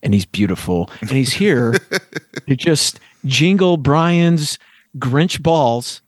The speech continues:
Speaker 2: That's true.
Speaker 1: uh, for the holiday season. So, uh, yeah.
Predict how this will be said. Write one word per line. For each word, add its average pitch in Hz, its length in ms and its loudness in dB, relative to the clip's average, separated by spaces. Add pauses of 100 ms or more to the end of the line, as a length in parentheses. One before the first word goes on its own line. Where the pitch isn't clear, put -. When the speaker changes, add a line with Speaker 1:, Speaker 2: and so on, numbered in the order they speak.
(100)
Speaker 2:
That's 120 200 -2
true. 131 140 0
Speaker 1:
uh, 131 420 2
for - 240 -4
the 156 80 0
holiday 160 380 -4
season. 143 460 -8 (300)
So, 160 500 2
uh, 165 420 2 (420)
yeah. 175 380 0